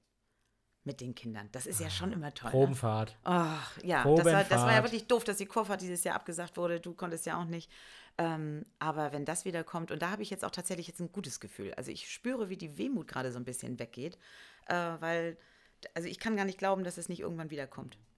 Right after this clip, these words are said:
Speaker 1: Und mit dem Gefühl will ich auch reingehen ins nächste Jahr.
Speaker 2: Ich hab zu meiner Klasse gesagt, äh, "Leute, äh,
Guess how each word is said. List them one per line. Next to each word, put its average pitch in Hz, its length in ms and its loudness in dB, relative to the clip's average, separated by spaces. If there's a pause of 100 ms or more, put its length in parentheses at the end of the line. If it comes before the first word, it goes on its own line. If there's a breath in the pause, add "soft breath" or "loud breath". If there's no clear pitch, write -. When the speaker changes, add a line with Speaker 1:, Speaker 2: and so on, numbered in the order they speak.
Speaker 1:
Und 160 100 -6
mit 160 140 -4
dem 170 140 -4
Gefühl 165 280 -6
will 156 80 -6
ich 151 140 -8
auch - 140 -10
reingehen 135 280 -4
ins 131 160 -10
nächste 123 240 -10
Jahr. - 160 -10 (200)
Speaker 2:
Ich 120 180 0
hab 131 180 0
zu 135 80 -2
meiner 117 220 2
Klasse 123 320 -4
gesagt, 139 400 -2
äh, 127 160 -6
"Leute, 131 460 -2 (240)
äh, 110 260 -4